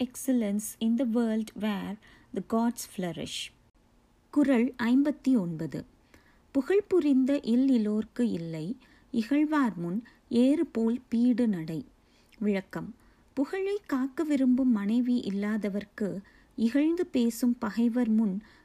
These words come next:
காளை போல் நடக்கும் பெருமித நடை இல்லை. English meaning. The man whose wife seeks not the prize cannot walk with lion-like stately step before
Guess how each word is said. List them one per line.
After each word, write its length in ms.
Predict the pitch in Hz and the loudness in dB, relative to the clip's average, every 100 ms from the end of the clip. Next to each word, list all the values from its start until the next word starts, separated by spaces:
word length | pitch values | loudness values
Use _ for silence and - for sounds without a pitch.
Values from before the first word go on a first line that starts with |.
| - | -6
காளை 440 | 226 220 254 285 | -2 2 4 4
போல் 400 | - 254 202 214 - _ - | 2 -2 -2 -2 -8 _ -6
நடக்கும் 460 | 214 202 - 214 196 | -4 -4 -6 -8 -4
பெருமித 520 | 240 240 262 294 254 | 0 2 2 2 2
நடை 500 | 254 196 185 190 185 - | 0 0 -2 -4 -6 -6
இல்லை. 400 | 214 185 160 156 _ _ _ _ - _ - | -6 -6 -6 -10 _ _ _ _ -20 _ -4
English 500 | 226 226 220 214 - | 2 2 2 -2 -4
meaning. 340 | 180 156 147 - _ _ _ _ _ - | -4 -6 -10 -12 _ _ _ _ _ -4
The 180 | 220 262 | 0 2
man 180 | 330 466 - | 2 -2 -6
whose 360 | 359 320 - | -4 -4 -4
wife 320 | 247 247 254 262 - - | -2 0 0 -2 -10 -2
seeks 400 | 277 294 - 208 | -2 -2 -2 0
not 260 | 208 285 - | 0 -2 -4
the 100 | 330 - | -12 -10
prize 480 | 254 214 180 190 - - _ _ - | -6 -4 -4 -8 -12 -20 _ _ -2
cannot 360 | 247 233 277 339 - | 0 2 2 0 -4
walk 200 | 247 240 254 | -2 -2 -2
with 180 | 262 254 - - | -6 -6 -8 -6
lion-like 760 | 226 214 226 254 262 247 233 - - | -4 0 0 2 2 0 -2 -8 -6
stately 480 | 214 214 - 226 220 - | -4 -4 -4 -2 -2 -4
step 240 | - 208 - - - - - 208 | -6 -6 -8 -16 -20 -20 -10 -6
before 300 | 220 269 | -2 0